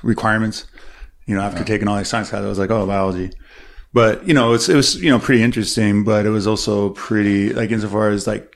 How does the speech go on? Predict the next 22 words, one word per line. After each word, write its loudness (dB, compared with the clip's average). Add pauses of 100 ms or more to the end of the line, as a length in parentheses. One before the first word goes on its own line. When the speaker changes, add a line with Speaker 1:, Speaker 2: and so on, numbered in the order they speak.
Speaker 1:
human 4
consciousness 0
or -4
was -2
addressed, -4 (340)
it 2
was 2
just 0
like -2
a, -2
you 2
know, 2
another -2
adaptive -4
trait, 0 (440)
or 0
intelligence 0
is -10
an -6
adaptive -6
trait, -4 (200)
like, -6